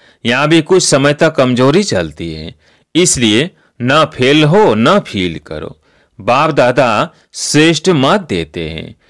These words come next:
शुद्ध फीलिंग रहे, "मैं सर्वश्रेष्ठ अर्थात कोटों में कोई आत्मा हूँ, मैं देवात्मा,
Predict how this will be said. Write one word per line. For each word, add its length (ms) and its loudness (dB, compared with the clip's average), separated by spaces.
शुद्ध 480 2
फीलिंग 360 0
रहे, 420 -2
"मैं 240 0
सर्वश्रेष्ठ 920 0
अर्थात 600 -4
कोटों 360 0
में 160 2
कोई 380 2
आत्मा 480 -4
हूँ, 320 -14
मैं 320 2
देवात्मा, 800 0